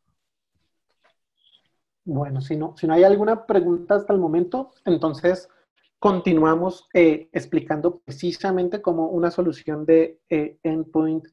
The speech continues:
eh, de una generación o un E D R, como el E D R Sophos, eh, Intercept X, me permite a mí, eh, materializar esos conceptos de cero dos, manteniendo incluso todos los conceptos de seguridad adaptativa precisamente para ganar una detección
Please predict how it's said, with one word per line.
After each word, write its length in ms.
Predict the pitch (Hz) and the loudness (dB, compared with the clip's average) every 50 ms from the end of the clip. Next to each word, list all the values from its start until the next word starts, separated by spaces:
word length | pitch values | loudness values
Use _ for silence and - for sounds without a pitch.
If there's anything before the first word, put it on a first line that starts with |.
| _ _ - - _ _ _ _ | _ _ -20 -20 _ _ _ _
eh, 120 | 175 156 | -2 -2
de 80 | 143 151 | -2 -2
una 120 | 151 147 | -4 -4
generación 640 | 139 175 165 165 165 151 135 - 165 165 160 151 - - | -2 0 2 4 4 2 2 2 4 2 2 2 0 -4
o 80 | 160 | -4
un 220 | 147 147 151 156 160 | -4 -2 -2 0 2
E 60 | 165 | 4
D 320 | 170 170 170 170 170 170 165 | 4 4 4 4 4 6 4
R, 260 | 143 - 135 139 139 - _ _ _ _ _ | 4 2 -2 -8 -12 -14 _ _ _ _ _
como 180 | - 156 156 | -6 -4 -2
el 80 | 151 147 | -2 0
E 80 | 151 156 | 2 2
D 80 | 156 | 2
R 240 | 160 160 165 175 165 | 2 2 2 2 0
Sophos, 560 | - - 165 160 143 - - 147 139 - - - | 2 2 0 0 0 0 -4 -6 -6 -8 -12 -10
eh, 180 | 185 143 139 139 - | -8 -8 -8 -6 -6
Intercept 460 | 170 151 147 156 139 135 - 143 156 | -6 -6 -6 -6 -8 -8 -6 -4 -4
X, 360 | 160 151 - - - - _ _ _ _ _ _ _ _ _ | -4 -4 -6 -12 -20 -20 _ _ _ _ _ _ _ _ _
me 140 | 339 349 349 | 2 2 2
permite 580 | - 349 - - - - 165 170 170 - - 180 | 4 2 0 2 2 4 2 2 2 0 -2 -2
a 20 | |
mí, 280 | 185 202 220 208 - _ _ _ _ _ _ _ _ _ _ 214 | -2 -2 -2 -6 -10 _ _ _ _ _ _ _ _ _ _ 4
eh, 500 | 185 175 170 160 151 147 156 - - _ _ - | 6 6 8 6 4 2 0 -4 -10 _ _ -2
materializar 760 | 175 170 160 165 165 160 156 151 143 139 135 139 151 160 180 | 0 0 2 2 2 4 4 2 2 0 -2 -2 0 2 2
esos 280 | 180 175 - 226 175 | 2 0 0 -4 -6
conceptos 640 | - - 175 156 135 156 156 - - _ - 190 190 | -6 -6 -8 -6 -4 -6 -6 -6 -6 _ -2 -2 0
de 100 | 185 165 | -2 -2
cero 300 | - 160 156 165 170 - _ | -2 0 0 0 0 -2 _
dos, 160 | 254 254 - - _ _ _ _ _ _ _ _ - | -12 -12 -12 -14 _ _ _ _ _ _ _ _ 0
manteniendo 560 | 180 180 180 175 - 170 165 165 160 175 185 | 2 2 2 4 4 4 4 4 4 4 4
incluso 560 | 180 185 185 - 190 185 185 - 190 190 190 - | 4 2 0 -2 -2 0 2 2 0 0 0 2
todos 300 | - 180 175 180 180 185 | 4 6 6 6 6 4
los 240 | 190 185 185 180 180 | 4 2 0 0 -2
conceptos 680 | - 151 131 151 147 - - 170 165 165 165 160 - | -6 -10 -8 -8 -10 -4 -2 0 0 0 -2 -2 2
de 380 | 175 170 165 156 147 143 143 135 | 4 6 6 4 2 -2 -6 -8
seguridad 480 | - 160 147 147 143 143 143 139 139 | -8 -8 -6 -4 -2 -2 0 0 0
adaptativa 560 | 147 147 - 160 156 - - 151 147 147 151 | -2 -2 -2 -4 -4 -4 -4 -4 -2 -2 -2
precisamente 580 | - - 147 135 143 - 151 151 151 143 - 165 | -2 -4 -6 -6 -8 -10 -8 -8 -6 -6 -6 -4
para 220 | - - 151 143 | -2 0 0 0
ganar 300 | 147 147 131 131 131 135 | 0 -2 -6 -6 -6 -8
una 220 | 147 156 160 165 160 | -8 -6 -4 0 0
detección 760 | 160 160 - 139 127 - - - - 156 160 180 214 214 | 0 0 -2 -4 -12 -12 -14 -8 -4 -2 -2 -2 -2 -4